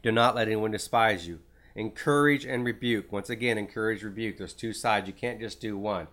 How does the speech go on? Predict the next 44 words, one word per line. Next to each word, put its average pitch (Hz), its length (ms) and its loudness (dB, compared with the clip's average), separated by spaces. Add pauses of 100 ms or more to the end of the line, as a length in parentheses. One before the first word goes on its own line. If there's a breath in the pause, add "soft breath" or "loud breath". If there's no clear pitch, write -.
(480 loud breath)
You 104 80 -6
know, 107 120 0
if 101 100 -6
all 120 160 6
you're 131 100 0
doing 127 220 0
is 107 80 -2
encouraging, 117 680 -2
then 101 120 -2
you're 98 120 -4
letting 110 240 0
your 107 100 -4
people 104 380 -6
down. 95 260 -4
You're 95 80 -6
letting 110 220 -2
people 110 320 -6
down 101 260 -2
because 98 220 -6
you're 95 80 -6
not 107 260 -2
giving 95 200 -6
any 107 220 -2
correction 98 560 -6 (280 loud breath)
whatsoever. 98 800 0 (200 loud breath)
You 101 120 -8
just 98 160 -8
think, 120 280 4
"Well, 95 120 -8
people 113 320 -2
just 107 160 -4
have 104 100 2
the 101 80 -2
right 104 240 2
heart. 101 240 4
They 104 80 -4
wanna, 104 280 -2
wanna 104 260 2
be 95 100 -4
corrected." 87 480 -8
You 117 120 -6
know, 123 280 0 (1200 loud breath)
as, 123 220 4
as, 123 340 -4